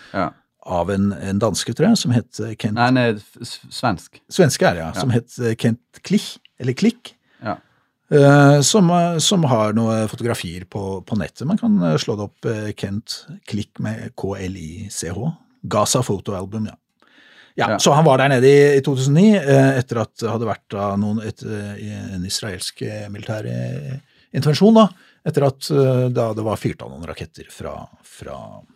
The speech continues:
Speaker 2: Gaza-stripen, og den gangen, i hvert fall ifølge de opplysningene som står der, så, så var det minst fjorten hundre døde palestinere, eh, den gangen. Mm.
Speaker 1: Ja, så, som er lite i forhold til i dag da, dessverre.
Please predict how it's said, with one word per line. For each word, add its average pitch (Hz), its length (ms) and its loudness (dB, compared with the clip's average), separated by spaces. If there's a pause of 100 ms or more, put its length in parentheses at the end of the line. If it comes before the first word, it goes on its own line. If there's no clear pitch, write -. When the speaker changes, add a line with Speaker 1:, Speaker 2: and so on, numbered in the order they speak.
(1040)
Speaker 2:
Gaza-stripen, 98 680 -6
og 110 240 -6
den 110 140 -4
gangen, 110 280 -2
i 139 80 -2
hvert 117 160 -4
fall 127 120 -2
ifølge 123 280 0
de 117 160 -2
opplysningene 110 460 -4
som 123 140 -6
står 123 160 -4
der, 123 240 0
så, 123 340 -2 (400)
så 113 300 -6
var 110 120 -4
det 117 160 2
minst 104 220 -2
fjorten 107 280 -6
hundre 87 420 -6
døde 82 500 -10
palestinere, 80 720 -12
eh, 80 480 -12
den 82 200 -6
gangen. 76 300 -12 (520)
Mm. 147 240 0
Speaker 1:
Ja, 95 120 -8 (160)
så, - 160 -20 (220)
som 135 200 4
er 147 60 8
lite 127 440 4
i 104 40 0
forhold 95 300 -6
til 90 200 -12
i 85 60 -12
dag 85 280 -14
da, - 80 -20 (340)
dessverre. - 380 -18